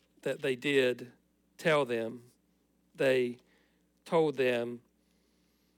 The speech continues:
"After these things, they were, he was lifted up in the clouds, and as they were gazing intently or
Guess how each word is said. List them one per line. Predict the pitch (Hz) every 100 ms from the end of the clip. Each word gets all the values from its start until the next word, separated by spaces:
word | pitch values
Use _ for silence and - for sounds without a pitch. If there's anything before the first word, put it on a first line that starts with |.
| _ _ _ _ _ _ -
"After | 160 - 151
these | 156 147 -
things, | - 175 160 151 135
they | 143
were, | 139 139
he | 139 143
was | 135 127
lifted | 160 156 - 143
up | 143 135
in | 139
the | 135
clouds, | - 160 160 156 151 135
and | 131 123 - _ _ _ _ _
as | 147 143
they | 156
were | 143
gazing | 135 160 170 165 156 147
intently | 139 - 185 175 - 180 170 165
or | 160 131